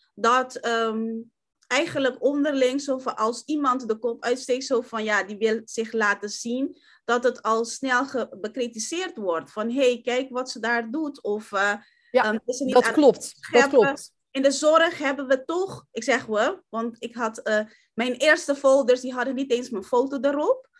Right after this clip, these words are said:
Speaker 1: Mijn visitekaartje, die was heel mekaal, want ik was al bang dat ik te was. Maar ik denk dat is ook iets in de cultuur van de zorg,
Speaker 2: Ja,
Speaker 1: dat
Speaker 2: dat is
Speaker 1: we
Speaker 2: heel
Speaker 1: achter
Speaker 2: dubbel.
Speaker 1: schermen blijven.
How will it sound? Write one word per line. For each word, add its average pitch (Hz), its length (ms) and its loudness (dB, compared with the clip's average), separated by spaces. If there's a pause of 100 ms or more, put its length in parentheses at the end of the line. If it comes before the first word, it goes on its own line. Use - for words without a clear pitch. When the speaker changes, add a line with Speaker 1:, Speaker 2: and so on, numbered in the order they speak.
(200)
Speaker 1:
Mijn 220 240 -2
visitekaartje, 247 800 -2
die 226 100 -6
was 214 200 -4
heel 277 240 -2
mekaal, 226 560 0
want 254 120 -4
ik 226 80 -10
was 220 200 -8
al 185 200 -8
bang 208 400 2
dat 190 240 -8
ik 175 220 -14 (260)
te 277 360 2
was. 247 520 -2 (360)
Maar 240 120 -2
ik 262 120 2
denk 285 180 -2
dat 269 140 0
is 269 200 -6
ook 370 260 -6
iets 269 240 -6
in 262 160 -4
de 247 140 -8
cultuur 311 460 -4
van 262 200 -4
de 233 80 -2
zorg, 226 720 0
Speaker 2:
Ja, 220 180 -4
Speaker 1:
dat - 100 -20 (120)
Speaker 2:
dat 277 120 2
is 302 80 0
Speaker 1:
we 254 60 0
Speaker 2:
heel 269 140 6
Speaker 1:
achter 214 180 4
Speaker 2:
dubbel. 170 300 0
Speaker 1:
schermen 294 480 0
blijven. 262 800 -4